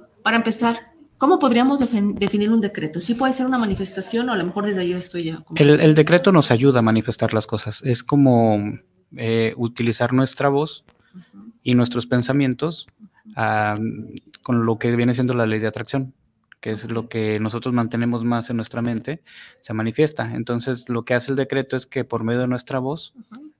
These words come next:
Speaker 2: eh, le estamos especificando al universo lo que nosotros tanto
Speaker 1: Ujú.
Speaker 2: necesitamos o que nosotros queremos.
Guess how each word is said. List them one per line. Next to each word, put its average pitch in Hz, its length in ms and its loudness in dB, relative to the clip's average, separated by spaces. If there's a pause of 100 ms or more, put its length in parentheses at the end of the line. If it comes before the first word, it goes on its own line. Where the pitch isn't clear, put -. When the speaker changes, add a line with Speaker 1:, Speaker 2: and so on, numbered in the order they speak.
(140)
Speaker 2:
eh, 110 120 -8
le 113 120 0
estamos 120 400 -2
especificando 117 840 -6
al 120 100 -4
universo 113 460 -4
lo 123 160 -8
que 113 100 -10
nosotros - 760 -12 (320)
tanto 110 260 -6
Speaker 1:
Ujú. 110 80 -2
Speaker 2:
necesitamos 147 840 0
o 107 500 -6
que 104 560 -8
nosotros 113 420 -10
queremos. 120 480 -4